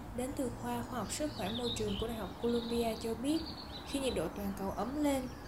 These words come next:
những đợt sương giáng mùa xuân cuối cùng xảy ra sớm hơn và thời gian cây ra hoa cũng diễn ra sớm hơn. Theo Aono, hoa anh đào rất nhạy cảm với nhiệt độ. Việc ra hoa và nở rộ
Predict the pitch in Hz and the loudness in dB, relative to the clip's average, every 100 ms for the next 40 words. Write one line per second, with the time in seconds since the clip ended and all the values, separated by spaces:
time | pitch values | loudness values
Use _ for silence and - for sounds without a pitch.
0 | - 220 233 196 233 240 240 247 294 226 | -4 0 0 2 0 2 2 4 4 4
1 | - - - 269 - 254 69 - 67 69 | 6 6 6 6 8 8 10 12 12 10
2 | 67 69 67 285 269 254 240 - - - | 10 10 8 8 8 8 6 4 0 -2
3 | 226 214 233 240 247 240 240 233 233 226 | 2 4 4 4 2 0 0 -2 -2 4
4 | 226 - 240 - - 67 - 277 247 240 | 8 10 10 12 12 12 10 6 2 0
5 | - - - - - - - 269 269 262 | -2 -6 -8 -8 -8 -8 -2 4 6 4
6 | 262 262 262 254 - - - 277 277 254 | 4 2 2 0 -4 -8 -4 -2 0 2
7 | 226 294 302 220 160 175 147 208 285 277 | 4 4 2 -2 0 -2 -2 -2 0 -2
8 | - 180 151 156 - - - - 220 233 | -2 -2 0 -2 -4 -10 -12 -6 -4 0
9 | 240 240 247 240 220 196 175 226 208 165 | -2 0 0 0 0 0 0 0 0 0